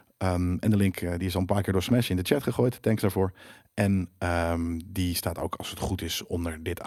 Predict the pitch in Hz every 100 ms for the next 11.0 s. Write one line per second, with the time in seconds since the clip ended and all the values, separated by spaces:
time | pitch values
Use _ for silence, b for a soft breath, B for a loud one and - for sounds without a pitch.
0 | 80 78 - - B B B B B -
1 | 98 - - - 165 - 127 - - 156
2 | 190 196 214 214 _ b b b b _
3 | 104 123 127 110 139 131 123 127 143 147
4 | 135 127 113 117 120 131 127 117 - 160
5 | 175 - 135 127 117 120 123 117 117 151
6 | 143 127 120 139 - 123 117 143 151 135
7 | 120 120 107 107 139 135 120 - 120 120
8 | 113 113 113 113 104 104 101 90 90 -
9 | - 123 127 120 113 107 104 101 113 98
10 | 90 - 185 190 - 151 131 139 135